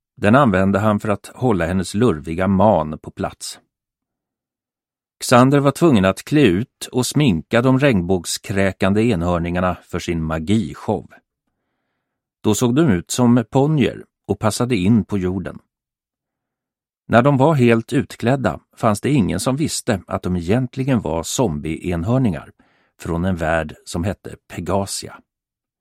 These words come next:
Det enda människor såg var hur Xander gjorde den bästa magishowen på faster Malins äppelodling.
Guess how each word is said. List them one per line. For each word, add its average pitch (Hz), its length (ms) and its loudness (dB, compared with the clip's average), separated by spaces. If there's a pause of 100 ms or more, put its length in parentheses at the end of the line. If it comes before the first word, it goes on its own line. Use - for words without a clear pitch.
(1400)
Det 127 140 2
enda 104 240 4
människor 135 480 2
såg 101 460 0
var 95 300 2
hur 113 160 0
Xander 85 480 -2
gjorde 104 300 0
den 90 200 -2
bästa 127 380 0
magishowen 92 1080 0
på 92 140 -6
faster - 360 -2
Malins 80 640 0
äppelodling. 78 800 -8